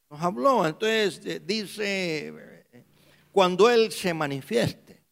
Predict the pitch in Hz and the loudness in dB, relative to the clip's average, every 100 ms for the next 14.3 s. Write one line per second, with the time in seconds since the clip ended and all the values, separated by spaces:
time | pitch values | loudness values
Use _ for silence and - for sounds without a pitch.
0 | _ - 135 147 143 214 233 190 160 123 | _ -12 -6 -4 -4 -2 -2 0 -4 -4
1 | 131 127 92 _ _ _ _ _ _ _ | -6 -8 -12 _ _ _ _ _ _ _
2 | _ _ - 120 143 160 - - 143 135 | _ _ -20 -4 0 0 -2 -10 -6 -4
3 | 131 127 143 131 127 196 196 175 156 156 | -6 -10 -10 -8 -2 0 2 2 0 -4
4 | - 151 135 123 - 208 165 - 127 - | 0 0 0 -6 -2 0 0 -2 -8 -6
5 | 185 185 147 - 156 180 - 147 139 151 | -2 -2 -2 0 2 2 -2 -6 -4 -2
6 | 175 180 180 165 143 _ _ _ _ _ | 0 0 0 -2 -4 _ _ _ _ _
7 | _ - 110 - 156 147 98 95 - _ | _ -18 -18 2 4 4 -2 -16 -20 _
8 | _ 110 98 117 143 - _ _ _ _ | _ -20 -4 -2 -2 -6 _ _ _ _
9 | _ _ _ 170 170 226 240 226 226 180 | _ _ _ 2 6 6 8 8 6 4
10 | 160 147 - 190 214 220 202 165 - 156 | 4 2 2 4 4 4 2 2 2 0
11 | 196 190 170 185 190 175 143 170 165 170 | 2 0 0 0 0 0 0 0 -2 -2
12 | 147 151 180 170 139 127 123 165 170 147 | -2 -2 -6 -4 -4 -4 -6 -6 -4 -4
13 | 139 135 123 156 135 127 127 143 180 190 | -6 -12 -6 -4 0 0 2 4 4 4
14 | 202 214 220 | 4 4 0